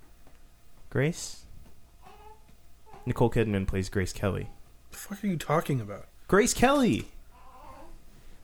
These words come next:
Speaker 1: Uh, question number one from Nico is: If there was a biopic about your lives,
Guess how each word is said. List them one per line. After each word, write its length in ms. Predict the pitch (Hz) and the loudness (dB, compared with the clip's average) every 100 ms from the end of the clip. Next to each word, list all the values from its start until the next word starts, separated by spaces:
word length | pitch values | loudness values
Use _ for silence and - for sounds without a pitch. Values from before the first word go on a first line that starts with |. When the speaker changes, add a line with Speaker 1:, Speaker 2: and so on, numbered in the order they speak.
| - | 0
Speaker 1:
Uh, 420 | 143 156 151 151 | 4 8 8 8
question 360 | 151 214 - 220 | 8 6 8 8
number 220 | 214 202 | 10 10
one 200 | 202 180 | 10 8
from 260 | - 180 | 6 6
Nico 400 | 170 175 139 110 | 8 8 8 8
is: 280 | 104 117 113 | 6 6 6
If 140 | 123 131 | 4 6
there 120 | 202 | 8
was 160 | 240 202 | 10 8
a 60 | |
biopic 760 | 127 135 160 156 139 117 104 - | 8 8 8 8 8 6 4 2
about 400 | - 120 120 131 | 2 6 8 8
your 160 | 117 127 | 6 6
lives, 600 | 117 123 113 104 107 - | 8 8 8 6 2 -4